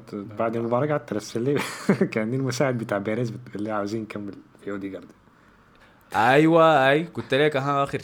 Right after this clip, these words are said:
Speaker 2: آخر، آخر شيء كده.
Speaker 1: لا، أنا عاوز،
Speaker 2: قلت له:
Speaker 1: عاوز،
Speaker 2: "عاوزين
Speaker 1: عاوز
Speaker 2: نكمل."
Speaker 1: ألمس على الموضوع ده عشان ما نرجع لأوديجارد تاني في مباراة ريال مدريد. <clears throat> لأنه، آه،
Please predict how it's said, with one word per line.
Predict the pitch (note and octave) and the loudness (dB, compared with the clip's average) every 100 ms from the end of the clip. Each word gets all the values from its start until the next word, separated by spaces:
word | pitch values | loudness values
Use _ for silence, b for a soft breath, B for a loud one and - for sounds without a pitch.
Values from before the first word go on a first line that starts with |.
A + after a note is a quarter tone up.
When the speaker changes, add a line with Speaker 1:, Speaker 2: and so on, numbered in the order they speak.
| - | -4
Speaker 2:
آخر، | C3+ C#3 A#2 B2 | -4 -2 -2 -2
آخر | A2 | -4
شيء | - G2+ | -10 -10
كده. | F#2 B2 | -4 2
Speaker 1:
لا، | A3+ | 2
أنا | B3+ | 4
عاوز، | F#3+ A3 | 2 2
Speaker 2:
قلت | |
له: | D3+ | 2
Speaker 1:
عاوز، | D3 D3+ | 2 4
Speaker 2:
"عاوزين | F3+ C#3+ | 2 2
Speaker 1:
عاوز | D3+ D#3 | 2 2
Speaker 2:
نكمل." | G#3 | 2
Speaker 1:
ألمس | G3+ | 4
على | D3+ C#3 | 4 4
الموضوع | C3 B2+ C3+ D#3 | 4 2 2 0
ده | C#3+ | 0
عشان | - B2+ | -2 -2
ما | D3+ | 0
نرجع | C#3+ A#2 | 0 -2
لأوديجارد | G#2+ A2 A2 A2 A#2+ | -2 -2 -2 -4 -4
تاني | B2 A#2 | -4 -6
في | - | -6
مباراة | G#2 G2 - | -6 -6 -4
ريال | G2 | -6
مدريد. | G2 G2+ - - - | -4 -6 -8 -6 -2
<clears throat> | - C3+ - - _ _ _ _ _ - - - | -2 -2 -12 -20 _ _ _ _ _ -20 -16 -4
لأنه، | C3 D3 G#3 G#3 | 0 2 4 4
آه، | G3 F3 C#3 C3 B2 A#2+ A#2 | 2 2 2 2 2 0 -2